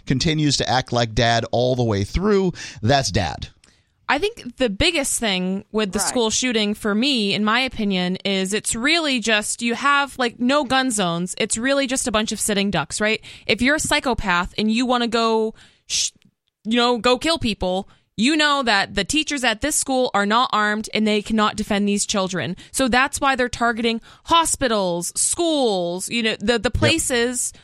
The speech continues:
Speaker 2: where people
Speaker 1: Gun-free
Speaker 2: don't have
Speaker 1: zones.
Speaker 2: Yeah. So in New Hampshire, we don't see a lot of stuff like this because everybody's armed.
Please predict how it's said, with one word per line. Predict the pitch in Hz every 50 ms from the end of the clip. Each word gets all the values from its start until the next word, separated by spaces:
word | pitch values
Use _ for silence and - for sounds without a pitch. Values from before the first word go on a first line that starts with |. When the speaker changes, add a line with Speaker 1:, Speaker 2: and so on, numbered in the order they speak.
| _ _ _
Speaker 2:
where | - 220 240 254 269
people | - - 127 147 165
Speaker 1:
Gun-free | 202 214 240
Speaker 2:
don't | 233 214
have | 247 254 - 151 120
Speaker 1:
zones. | - - - - _
Speaker 2:
Yeah. | - 339 466 - - 196 - - - - - _
So | - - 330 320
in | - 320 302 294
New | 302 302
Hampshire, | 330 370 440 - - - 294 277 262
we | 220 262 339
don't | 415 466 415 381
see | - - 480 508 480
a | 320
lot | 240 202
of | 202
stuff | - 226 196 - -
like | 208 208 -
this | 254 254 285 - - - - - - -
because | - 359 370 - 392 370 - -
everybody's | - 320 311 359 349 262 330 330 339 269 320
armed. | 320 320 302 214 139 85 - - -